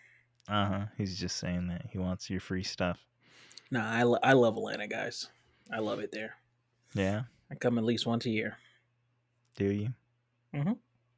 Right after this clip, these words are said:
Speaker 1: Actually, yeah, it kinda seems like you do. Mostly for concerts, <laughs> though. Pop down
Speaker 2: Yeah.
Speaker 1: there, go to a concert. All right, deuces, Atlanta. <laughs>
Speaker 2: <laughs>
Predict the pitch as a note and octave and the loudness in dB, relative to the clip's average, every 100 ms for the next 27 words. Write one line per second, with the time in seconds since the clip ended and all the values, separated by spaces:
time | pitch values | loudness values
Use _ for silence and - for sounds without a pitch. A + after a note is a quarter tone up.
0 | _ _ _ _ _ _ _ _ - - | _ _ _ _ _ _ _ _ -8 -2
1 | G3+ G#3+ C3 G#2 G#2 F#2 A2+ A#2+ - G#2 | 0 4 6 6 6 2 0 0 0 -2
2 | G2 F#2 F2 F2+ E2+ G2 B2+ F#3+ F3 B2 | -2 -2 -2 -2 -2 2 2 2 4 6
3 | F2+ - G2 G2+ G#2 F2+ - A#2 - C3 | 6 4 2 4 2 2 2 0 2 0
4 | B2+ - _ _ _ _ _ - _ E3 | -2 -6 _ _ _ _ _ -20 _ -14
5 | - - _ _ _ _ _ _ _ - | -14 -16 _ _ _ _ _ _ _ -20
6 | _ _ _ _ _ _ - - - F2+ | _ _ _ _ _ _ -20 -8 -4 -2
7 | - G2+ F#2+ F#2+ G2 G2 G2+ - _ _ | 2 4 6 6 4 2 -2 -8 _ _
8 | - A2+ G2 G2 F#2 G2 F#2+ - G#2 G#2 | 0 2 4 4 4 4 2 2 2 4
9 | C#3 D#3 D#3 C#3+ A2+ C#3+ D#3+ C#3+ C3 C3+ | 6 6 4 0 2 4 4 4 4 2
10 | B2+ C#3 C#3+ D3 - - - - - - | 2 2 2 0 -4 -8 -4 -4 -6 -20
11 | - - - - - B3 F3+ F3 | -20 -20 -20 -12 -4 4 6 6